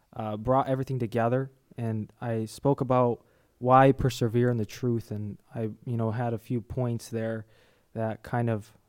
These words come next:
summed up the, uh, the rest of the sermon. Um, so that's how it was organized, and that's how I began. Um, and,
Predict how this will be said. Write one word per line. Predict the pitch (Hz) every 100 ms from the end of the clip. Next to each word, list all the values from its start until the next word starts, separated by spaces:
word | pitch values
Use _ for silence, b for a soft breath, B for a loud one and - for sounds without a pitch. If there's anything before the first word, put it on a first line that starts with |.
| _ _
summed | - 120 110
up | 113 110 - 110
the, | 107 107 107
uh, | 101 101 98 _ _ -
the | 113
rest | 113 110
of | 113
the | 104
sermon. | - 110 104 104 104 - B B B B B B B -
Um, | 107 107 107 -
so | - 131 123
that's | 139 151
how | 151 131
it | 120
was | 117 110 - -
organized, | - 120 120 117 113 113 113
and |
that's | 117 -
how | 123
I | 113
began. | 107 101 110 110 107 104 _ _ _ _ _ _ _ - -
Um, | 131 123 120 117 - _ _ 139
and, | 143